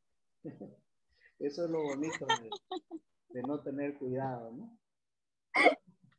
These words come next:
Entonces, eh, seguimos. Saber lo que, eh,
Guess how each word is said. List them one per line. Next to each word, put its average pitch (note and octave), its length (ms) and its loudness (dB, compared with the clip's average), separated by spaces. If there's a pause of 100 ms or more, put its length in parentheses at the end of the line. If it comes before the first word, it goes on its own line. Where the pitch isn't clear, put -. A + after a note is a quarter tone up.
(1500)
Entonces, D3+ 560 2 (520)
eh, A#2 340 -6 (1080)
seguimos. D#3+ 500 0 (1120)
Saber F#3+ 380 4
lo G#3+ 180 4
que, F3+ 500 2
eh, D3 840 0